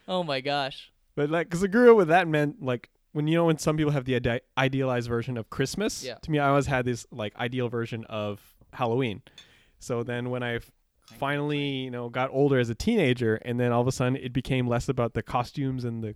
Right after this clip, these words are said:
Speaker 2: candy and the whole, like, getting, you know, scared and all that.
Speaker 1: Yeah.
Speaker 2: It became just like, "Let's light fireworks at a park because we're teenagers and Halloween is for kids." I'm
Speaker 1: Yeah, I
Speaker 2: like,
Speaker 1: did that.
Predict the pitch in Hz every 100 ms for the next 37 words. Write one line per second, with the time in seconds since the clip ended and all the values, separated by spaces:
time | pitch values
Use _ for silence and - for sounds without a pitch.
0 | _ - 127 127 127 120 113 117 123 117
1 | - - _ - - 139 131 139 - _
2 | _ - - _ 127 107 - - 175 147
3 | 120 120 113 107 127 117 139 127 131 -
4 | 127 160 180 208 220 233 202 247 247 226
5 | - 185 175 - 233 196 - 170 170 180
6 | 165 190 - 214 202 190 180 165 160 160
7 | 190 196 185 190 160 147 151 139 - 190
8 | 160 135 - 160 170 143 123 113